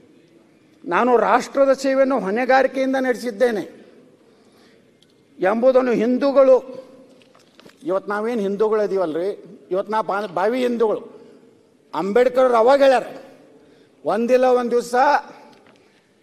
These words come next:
ನಾನು ರಾಷ್ಟ್ರ ಸೇವೆಯನ್ನು ಹೊಣೆಗಾರಿಕೆಯಿಂದ ನಡೆಸಿದ್ದೇನೆ ಎಂಬುದನ್ನು ಹಿಂದೂಗಳು ಭಾವಿ ಪೀಳಿಗೆಯೇ ನಿರ್ಣಯಿಸಲಿದೆ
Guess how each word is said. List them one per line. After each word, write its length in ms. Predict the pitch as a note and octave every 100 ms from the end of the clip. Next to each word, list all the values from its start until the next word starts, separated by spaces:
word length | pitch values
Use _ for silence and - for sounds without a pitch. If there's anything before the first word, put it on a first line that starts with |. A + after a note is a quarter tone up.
| _ _ _ _ _ _ _ _
ನಾನು 300 | E3 F#3+ B3
ರಾಷ್ಟ್ರ 380 | A3+ A3 A#3 C#4
ಸೇವೆಯನ್ನು 840 | - A#3+ C4+ D4 C4+ A#3 G3 A3 - - - - - _ F3
ಹೊಣೆಗಾರಿಕೆಯಿಂದ 680 | G#3+ A#3 C4 C4 C4 B3
ನಡೆಸಿದ್ದೇನೆ 600 | B3 A#3+ A#3 B3 A#3 A#3
ಎಂಬುದನ್ನು 360 | A#3 A#3 A#3 A#3+
ಹಿಂದೂಗಳು 480 | G#3 A#3+ B3+ C4+ B3
ಭಾವಿ 380 | C#4+ A#3 C#4
ಪೀಳಿಗೆಯೇ 680 | C#4+ A#3+ C4 C4 C#4+ D#4 - - - - - C#3+
ನಿರ್ಣಯಿಸಲಿದೆ 960 | D#3 F#3 A3 A3+ - G#3+ B3+ G#3 G#3